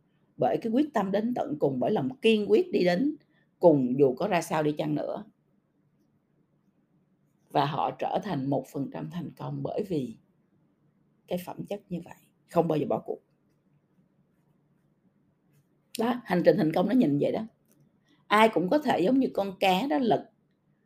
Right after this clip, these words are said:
chín mươi chín lần đến bên cạnh lòng sông rồi,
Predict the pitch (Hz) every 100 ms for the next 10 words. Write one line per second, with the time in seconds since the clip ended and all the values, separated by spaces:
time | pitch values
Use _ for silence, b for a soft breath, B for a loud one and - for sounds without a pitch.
0 | _ _ _ _ - 320 370 - - 277
1 | 403 339 147 135 139 180 269 403 440 _
2 | _ _ _ _ _ _ _ _ _ _
3 | _ _ _ _ 196 185 190 180 - 127
4 | 143 - _ _ _ 151 147 127 147 160
5 | 156 151 135 -